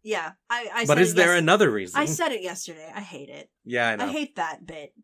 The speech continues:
Speaker 2: Yeah, that,
Speaker 1: The
Speaker 2: that
Speaker 1: rest
Speaker 2: bit's
Speaker 1: of it's good, but
Speaker 2: I just, I just think that bit muddles other
Speaker 1: it's
Speaker 2: things.
Speaker 1: dumb.
Speaker 2: It's, it's not, like, necessarily stupid that Elrond would come to Aragorn when Arwen is dying.
Speaker 1: Yeah, I kn-, yeah,
Speaker 2: But
Speaker 1: yeah.
Speaker 2: it's, it's,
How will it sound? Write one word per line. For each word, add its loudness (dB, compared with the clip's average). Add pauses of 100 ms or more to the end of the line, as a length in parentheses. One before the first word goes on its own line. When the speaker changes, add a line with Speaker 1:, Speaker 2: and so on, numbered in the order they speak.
(220)
Speaker 2:
Yeah, 4
that, 2
Speaker 1:
The 4
Speaker 2:
that 4
Speaker 1:
rest 6
Speaker 2:
bit's -2
Speaker 1:
of 2
it's -4
good, -12
but -6 (840)
Speaker 2:
I 6
just, 2
I 8
just 2
think 2
that 2
bit 0
muddles -4
other -4
Speaker 1:
it's -2
Speaker 2:
things. -2
Speaker 1:
dumb. -4 (720)
Speaker 2:
It's, 0
it's -2
not, 6
like, -2
necessarily -2
stupid -4
that -4
Elrond -4
would -10
come -4 (480)
to 2
Aragorn 2 (160)
when 0
Arwen 2
is -6
dying. 0
Speaker 1:
Yeah, 2
I -6
kn-, -12
yeah, -2
Speaker 2:
But 6
Speaker 1:
yeah. 2
Speaker 2:
it's, -6
it's, -6